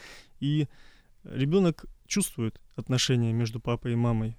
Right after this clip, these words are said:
Он чувствует фальшь, он чувствует именно истинность, искренность любви. Он все это прекрасно понимает, он копирует модель поведения родителей. То есть, если вы хотите,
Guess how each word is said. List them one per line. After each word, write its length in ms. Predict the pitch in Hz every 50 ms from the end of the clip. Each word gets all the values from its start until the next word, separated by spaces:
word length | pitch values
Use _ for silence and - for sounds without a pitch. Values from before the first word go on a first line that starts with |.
| _ -
Он 180 | 127 131 131
чувствует 420 | 120 - - 175 - - 131 117 -
фальшь, 520 | - - 127 123 117 110 - - - - - - _ _ _ _ _
он 120 | 127 123
чувствует 600 | 117 - - 160 147 - - 131 123 120 - -
именно 280 | - 120 117 113 113 113
истинность, 600 | 117 123 139 - - - 120 113 117 113 - -
искренность 500 | 127 127 - - 123 117 117 113 - -
любви. 280 | 120 117 117 117 120 113 - - - - - -
Он 100 | 170 190
все 180 | - - 175
это 120 | 160 - 135
прекрасно 400 | 131 127 - 151 143 - - 113
понимает, 440 | - 127 127 143 165 175 156 -
он 80 | 131 120
копирует 440 | 117 127 120 - - 156 151 127 -
модель 260 | 127 120 117 123 123
поведения 440 | - - 120 120 117 120 123 120 117
родителей. 480 | 113 117 120 123 120 - - - - - - - - - - - - - - - _ - - - - - - -
То 80 | 143
есть, 160 | 143 131 - -
если 300 | 151 156 156 - - 143
вы 100 | 139 131
хотите, 720 | - 143 131 139 147 127 - - 127 123 117 117 110 107